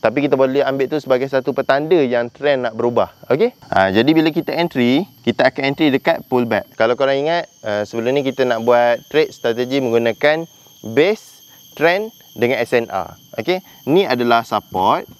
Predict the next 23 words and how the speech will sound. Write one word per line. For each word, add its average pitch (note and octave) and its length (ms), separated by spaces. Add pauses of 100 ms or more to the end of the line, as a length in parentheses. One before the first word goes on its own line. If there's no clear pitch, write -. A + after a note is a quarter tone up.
Dan A#2 320
pullback C3 560
ni F#3 240
bila C#3+ 240
dia C#3 120
break, A#2 440
ha, G2 160
break G2+ 320
pullback B2 560
tu A3+ 240 (480)
resistance. G2+ 1200 (480)
Ha, F#2 160
kita G2 160
tambah G#2+ 320
perkataan G2 400
break. G2 160 (320)
Ha, F#2 160
so A#2 160
ni C3 160
adalah A#2+ 320
support A2+ 400
become B2 400
resistance. B2 680